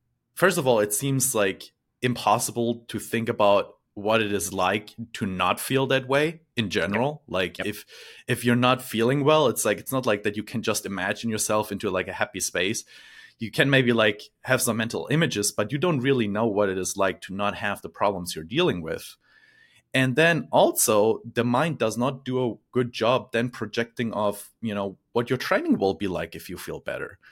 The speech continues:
Speaker 1: And this is, I think, where some people, they're so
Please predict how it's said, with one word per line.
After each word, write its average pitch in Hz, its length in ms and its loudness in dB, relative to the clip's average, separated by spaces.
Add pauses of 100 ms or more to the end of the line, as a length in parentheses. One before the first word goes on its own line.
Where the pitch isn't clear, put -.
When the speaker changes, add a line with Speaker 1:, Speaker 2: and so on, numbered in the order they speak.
(380)
Speaker 1:
And 120 100 -2
this 139 160 2
is, 170 140 0
I 135 100 2
think, 139 300 -4
where 120 220 2
some 135 200 -2
people, 151 240 -6
they're 113 140 -4
so 131 640 0